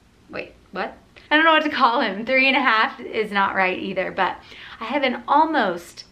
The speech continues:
four-year-old son named Brody. He is absolutely precious. I love him so much. Ugh, gosh, I'm so obsessed. I can't believe he's gonna be four. Then I also have a little girl who is twenty-one months, but this is gonna be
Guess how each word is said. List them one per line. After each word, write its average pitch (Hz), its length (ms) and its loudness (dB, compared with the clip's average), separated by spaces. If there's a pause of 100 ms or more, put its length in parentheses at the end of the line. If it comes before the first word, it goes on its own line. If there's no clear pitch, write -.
(200)
four-year-old 226 680 0
son 180 500 -4
named 202 440 -2
Brody. 202 540 -4
He 196 200 -8
is 185 120 -8 (160)
absolutely 226 460 -2
precious. 208 560 -6 (420)
I 196 80 -6
love 220 220 2
him 233 180 -2
so 233 400 0
much. 220 400 2
Ugh, 208 200 -8 (360)
gosh, - 380 -18
I'm - 80 -20
so 202 140 -4
obsessed. 185 300 -6
I - 60 -10
can't 190 180 -6
believe 190 140 -4
he's 180 140 -10
gonna 185 100 -6
be 180 100 -6
four. 180 440 -4 (260)
Then 202 100 -6
I 196 60 4
also 190 220 0
have 185 140 0
a 190 40 0
little 190 220 2
girl 240 480 4
who 233 160 -2
is 185 160 -4
twenty-one 202 480 -4
months, 202 400 -6 (400)
but 208 400 2 (120)
this 220 360 -6 (120)
is 202 160 -8
gonna 190 180 -6
be 185 280 -10